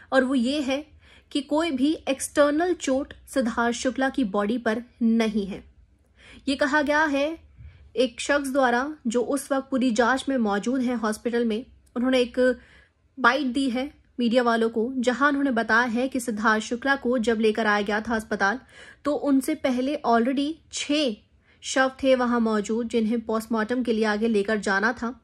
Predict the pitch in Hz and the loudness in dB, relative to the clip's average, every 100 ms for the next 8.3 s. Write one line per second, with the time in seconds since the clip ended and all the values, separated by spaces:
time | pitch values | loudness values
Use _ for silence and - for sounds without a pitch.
0 | - 240 247 233 254 277 226 220 214 226 | -4 -2 0 0 0 0 -2 0 -2 -2
1 | 233 233 240 202 196 214 233 - 190 208 | -2 -2 0 -2 0 -2 -4 0 2 4
2 | 240 233 254 - _ _ _ - _ _ | 0 0 -6 -14 _ _ _ -20 _ _
3 | _ _ - _ _ _ _ 254 294 269 | _ _ -20 _ _ _ _ 2 4 4
4 | 262 294 285 302 330 _ _ _ _ _ | 2 0 0 -2 -6 _ _ _ _ _
5 | - 262 - 262 302 - 277 269 254 254 | 0 2 4 4 2 -4 0 2 2 -2
6 | 262 262 262 262 247 262 240 269 254 262 | -2 -2 0 0 2 0 -2 -4 -2 0
7 | 262 262 233 247 254 262 254 247 254 240 | 2 2 2 2 2 0 -2 -2 -2 -2
8 | 226 240 | -2 -2